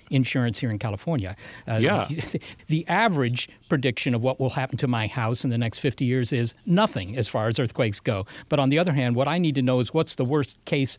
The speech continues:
Speaker 1: scenario, and it sounds like they're not giving the worst case scenario. They're giving maybe the average scenario or the most like-, the most
Speaker 2: I mean,
Speaker 1: like-
Speaker 2: they give a, they give a, they give a range, but what they can't, but bec-, uh, the range is constrained by what, if you like,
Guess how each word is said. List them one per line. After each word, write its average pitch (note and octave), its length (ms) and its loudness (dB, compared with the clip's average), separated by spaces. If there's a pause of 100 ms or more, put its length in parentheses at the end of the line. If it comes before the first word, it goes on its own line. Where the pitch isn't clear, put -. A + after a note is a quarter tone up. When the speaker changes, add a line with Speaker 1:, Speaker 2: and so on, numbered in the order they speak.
Speaker 1:
scenario, C#3+ 680 0 (260)
and C#3 140 0
it C#3 80 -4
sounds D#3+ 300 0
like C3+ 160 0
they're D3+ 100 0
not D3 240 -2
giving G#3 320 2
the C3 80 2
worst G3+ 340 2
case A#2 220 -2
scenario. A#2+ 480 -2 (200)
They're D#3 100 2
giving D#3+ 360 0
maybe D#3 220 2
the D#3+ 300 0
average G3+ 400 0
scenario B2 500 0
or D3 80 2
the C#3+ 80 2
most D3+ 300 0
like-, F3+ 320 0
the D#3 80 0
most F3 140 4
Speaker 2:
I - 20 6
mean, C4+ 80 6
Speaker 1:
like- E4+ 100 6
Speaker 2:
they E4 80 4
give D4+ 80 2
a, C4+ 140 -2
they A3+ 100 2
give C4+ 160 -2
a, A3 160 0
they A3+ 100 2
give C4 140 0
a C#4+ 60 2
range, A#2+ 500 2
but E3 160 0
what F#3 200 0
they F#3 100 0
can't, A#3+ 520 0
but E3 220 -2
bec-, - 320 -2
uh, G3 80 -6 (320)
the D#3+ 160 2
range G#3 360 4
is F3 120 -4
constrained E3 640 2
by D3+ 200 2
what, D#3+ 260 2
if D#3 140 -4
you D3 80 2
like, D#3 280 -2